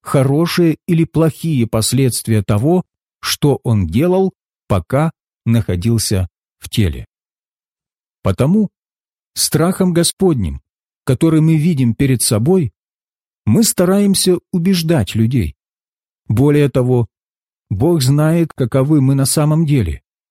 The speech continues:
И я надеюсь, что вы в своей совести также знаете, каковы мы на самом деле. Мы не представляемся вам опять, но даём повод гордиться нами, чтобы вы могли дать ответ тем,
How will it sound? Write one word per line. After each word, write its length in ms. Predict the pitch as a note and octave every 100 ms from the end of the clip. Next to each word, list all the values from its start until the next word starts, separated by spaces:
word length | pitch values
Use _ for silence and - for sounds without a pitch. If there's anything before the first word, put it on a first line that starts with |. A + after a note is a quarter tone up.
| _ _ -
И 60 |
я 180 | D3 F3
надеюсь, 560 | F3 D3 F#3 F3 - -
что 280 | - - D#3
вы 160 | E3
в 60 | F#3+
своей 280 | - E3+ E3
совести 640 | - F#3 F#3+ - - G3 -
также 400 | F3 E3 D3 D3
знаете, 580 | C#3+ D3+ C#3 C3 C#3 B2 _ -
каковы 560 | D#3 - D3 C3+ D3+ G3
мы 140 | F#3+
на 120 | F3
самом 480 | E3+ - F3 C3+ C3+
деле. 360 | D3+ C3+ D2 - _ _ _ _ _
Мы 180 | - A#2+
не 120 | G3
представляемся 920 | G3 F#3 - G3 F3+ F3+ G3 G3+ - F#3+
вам 200 | F#3 F#3
опять, 400 | E3+ F#3 F3 - _ _ _
но 160 | A#2+ E3+
даём 500 | D#3 D#3+ D3 F#3+ F#3
повод 440 | - E3 F3 E3
гордиться 640 | C3+ F#3 F3 D3 D3+ - C#3+
нами, 420 | C#3+ C3+ C3 A#2 _ _ _ -
чтобы 360 | - F3 C#3 C3+
вы 160 | D#3
могли 480 | E3 E3 D#3 F3 D3+
дать 380 | G#2+ C#3+ D3+ - -
ответ 580 | C#3+ - C#3+ D3 A2 -
тем, 320 | - F#3 A3